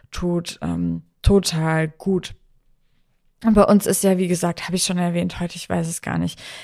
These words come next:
die Musik so ein bisschen, ähm, auf der Strecke geblieben zum Beispiel und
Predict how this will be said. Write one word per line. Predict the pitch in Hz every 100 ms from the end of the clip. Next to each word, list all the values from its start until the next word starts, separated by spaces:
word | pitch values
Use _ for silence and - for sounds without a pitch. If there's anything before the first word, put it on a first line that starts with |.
| - 214
die |
Musik | 214 214 214 214 - -
so | - 190
ein | 190 185 175
bisschen, | 175 - 180 175 175 165 -
ähm, | 175 -
auf | -
der | -
Strecke | - - 208 190
geblieben | 175 170 175 170 170 160
zum | 180
Beispiel | 165 170 - 180 165 160 160 -
und | 82 - 165